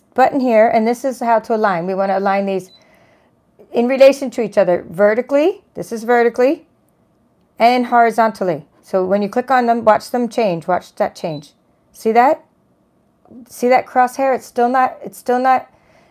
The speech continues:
exactly. And you're gonna, uh, orient them both vertically and horizontally. Okay, so if you've been following my tutorials, you know what I'm gonna do next, which is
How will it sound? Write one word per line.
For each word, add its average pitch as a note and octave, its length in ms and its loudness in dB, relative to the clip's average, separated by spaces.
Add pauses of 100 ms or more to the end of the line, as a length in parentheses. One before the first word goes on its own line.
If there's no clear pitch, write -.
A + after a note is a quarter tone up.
(100)
exactly. G#3+ 600 -2
And F#3+ 140 -4
you're G3 140 -2
gonna, G3+ 300 -2 (360)
uh, F#3 240 0 (760)
orient G#3 360 0
them F#3+ 220 -4 (960)
both G#3 220 0
vertically C4+ 580 2
and A#3 80 -2
horizontally. G3 680 -2 (1900)
Okay, G#3+ 280 2
so F#3 340 2 (320)
if - 80 -20
you've A3 80 0
been A#3+ 120 2
following C4 300 6
my C4+ 140 6
tutorials, B3 500 2
you A#3 60 -2
know A3 140 4
what A3+ 100 4
I'm A3+ 100 0
gonna A3 160 0
do A3 160 -4
next, - 380 -4 (460)
which G3+ 220 0
is G#3 240 2